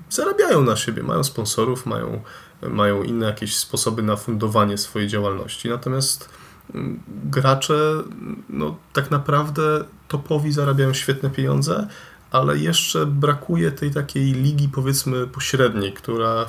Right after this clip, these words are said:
z której gracze już mogliby marzyć o, o wyższych nagrodach i już mogą zarabiać,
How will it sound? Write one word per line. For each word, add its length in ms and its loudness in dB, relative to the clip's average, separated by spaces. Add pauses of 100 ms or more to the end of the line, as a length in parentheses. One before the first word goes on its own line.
(120)
z 160 -4
której 200 2
gracze 380 4
już 520 0 (440)
mogliby 520 6
marzyć 560 4
o, 180 2
o 100 2
wyższych 400 0
nagrodach 600 2 (580)
i 100 2
już 280 4
mogą 260 4
zarabiać, 720 2